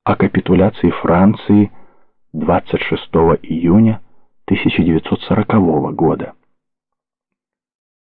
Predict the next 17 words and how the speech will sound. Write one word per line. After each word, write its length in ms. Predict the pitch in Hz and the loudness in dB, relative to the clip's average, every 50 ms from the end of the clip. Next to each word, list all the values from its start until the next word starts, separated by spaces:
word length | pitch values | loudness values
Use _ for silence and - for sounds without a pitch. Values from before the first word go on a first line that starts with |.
| _ _ _ _ _ _ _ _ _ _ _ _ _ _ _ _ _ | _ _ _ _ _ _ _ _ _ _ _ _ _ _ _ _ _
Уже 220 | - - - 82 - | -4 0 0 0 0
тогда 300 | - 76 76 82 95 95 | 0 0 2 2 2 4
было 240 | 92 87 85 82 | 4 4 4 4
известно, 420 | 80 80 87 90 92 - - 85 80 | 2 4 2 2 2 2 0 -2 -4
что 200 | - - 92 87 | -2 -4 -6 -6
Фридрих 500 | - - 95 98 92 87 87 - - - | -2 2 2 4 4 4 2 -2 -2 -2
Паулюс, 420 | - 92 101 110 101 82 80 - - - - - - _ _ _ _ _ _ _ _ _ _ _ _ | -2 0 2 4 4 2 0 -2 -8 -14 -20 -20 -20 _ _ _ _ _ _ _ _ _ _ _ _
один 360 | _ 85 80 78 95 104 104 98 | _ -2 2 4 6 6 6 6
из 100 | 82 98 | 6 4
авторов 400 | 95 95 - - 92 - - 85 | 2 0 2 0 0 0 0 0
злодейского 640 | 80 - 85 87 85 95 98 98 - - - 87 | -2 0 0 2 4 4 2 2 2 2 0 0
плана 340 | 85 - 95 92 92 92 90 | 0 2 2 4 4 4 4
Барбаросса, 840 | 82 80 92 85 80 90 90 82 90 95 110 - - - 113 107 - - _ _ _ _ _ _ _ _ _ | 2 2 2 2 2 2 2 4 4 2 2 0 -2 -2 -2 -2 -2 -6 _ _ _ _ _ _ _ _ _
предусматривавшего 1160 | - 214 87 - 87 - - - 80 85 98 104 - - 104 95 107 98 - - - 98 92 90 | 0 2 2 2 0 -2 -2 -4 -2 0 0 0 2 2 2 2 2 0 0 -2 -2 0 0 2
нападение 540 | 85 82 - - 85 73 82 92 90 82 | 0 0 -2 -4 -2 0 2 2 2 2
фашистской 640 | - - - - - - 80 - - - - - 80 | 0 -2 -4 -4 -2 -2 -4 -4 -6 -6 -4 -4 -4
Германии 720 | 78 - 87 82 85 87 95 107 107 107 107 107 104 - | -2 -2 -4 -2 0 2 4 6 6 6 6 6 4 2